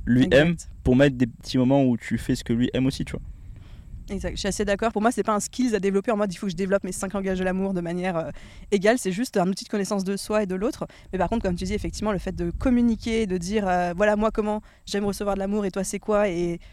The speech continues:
Speaker 2: pouvoir fonctionner, ça évite tellement, je trouve, d'incompréhension, de malentendus, potentiellement de disputes aussi à long terme, quoi.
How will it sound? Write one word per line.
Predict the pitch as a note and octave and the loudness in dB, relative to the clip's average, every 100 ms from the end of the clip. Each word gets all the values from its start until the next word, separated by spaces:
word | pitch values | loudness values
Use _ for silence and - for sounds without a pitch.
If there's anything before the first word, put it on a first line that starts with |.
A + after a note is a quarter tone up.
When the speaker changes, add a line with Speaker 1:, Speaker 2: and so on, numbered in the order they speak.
| - - - | -20 -20 -12
Speaker 2:
pouvoir | - G3+ - | 0 0 2
fonctionner, | A3+ A3+ G#3+ C4 - | -2 -2 -2 -2 -2
ça | G3 | -2
évite | F3+ - | -2 -2
tellement, | A#3+ A#3+ A#3 | 0 0 0
je | G#3 | -2
trouve, | - A3 F#3+ | -4 -4 0
d'incompréhension, | D#4 E4+ A#3 - G#3 F#3+ G#3 G3+ | 2 4 2 2 2 2 0 2
de | F#3 | 4
malentendus, | G3+ A3 G#3 G3 | 4 4 2 2
potentiellement | G#3 F#3 E3+ F#3 | 2 0 2 4
de | F3+ | 4
disputes | F3+ G#3 A3+ G3 | 2 0 -2 -2
aussi | G3 G3 | 0 0
à | |
long | F3 | 0
terme, | F#3+ F3 | -2 -4
quoi. | E3 | -6